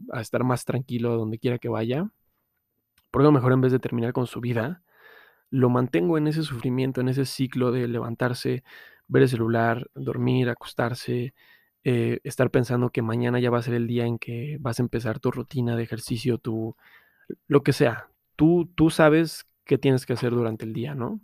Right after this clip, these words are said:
¿Qué pasaría si en vez de, de, de asesinarte ahí mismo, te, te permitiera seguir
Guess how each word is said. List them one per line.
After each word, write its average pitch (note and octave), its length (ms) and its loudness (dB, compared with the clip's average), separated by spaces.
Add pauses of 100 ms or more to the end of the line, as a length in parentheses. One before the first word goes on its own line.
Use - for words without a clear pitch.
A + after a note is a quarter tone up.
(880)
¿Qué - 80 -20
pasaría C#3 420 6
si B2+ 200 0
en A#2 140 0
vez A#2+ 340 -2 (640)
de, A#2 400 0
de, A#2 360 -4
de A#2 100 -2
asesinarte C#3 640 0
ahí C#3 100 4
mismo, C#3 580 0 (540)
te, B2+ 180 -2 (300)
te C3+ 80 0
permitiera C3+ 680 2
seguir B2+ 400 -2